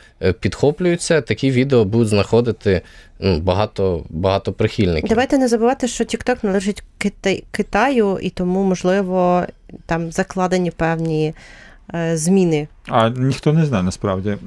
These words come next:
Speaker 3: що там закладено. Хоча я сьогодні прочитав, я побачив тільки заголовок, я перечитаю, не знаю, як, е, е, то лі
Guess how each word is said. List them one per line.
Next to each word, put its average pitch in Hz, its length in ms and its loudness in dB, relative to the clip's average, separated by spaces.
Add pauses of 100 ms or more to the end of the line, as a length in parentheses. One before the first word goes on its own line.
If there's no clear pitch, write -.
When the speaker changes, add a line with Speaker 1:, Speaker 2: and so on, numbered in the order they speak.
(100)
Speaker 3:
що 113 160 -10
там 107 180 -8
закладено. 113 500 -10 (1000)
Хоча 160 500 0 (120)
я 113 380 2
сьогодні 110 360 0
прочитав, 104 540 -2
я 113 80 -2
побачив 110 360 0
тільки 107 260 -6
заголовок, 110 560 0
я 104 60 2
перечитаю, 110 640 -2
не 101 140 0
знаю, 92 540 -6
як, 92 360 -10
е, - 40 -10 (1080)
е, 208 140 -16 (1300)
то 123 140 4
лі 117 140 2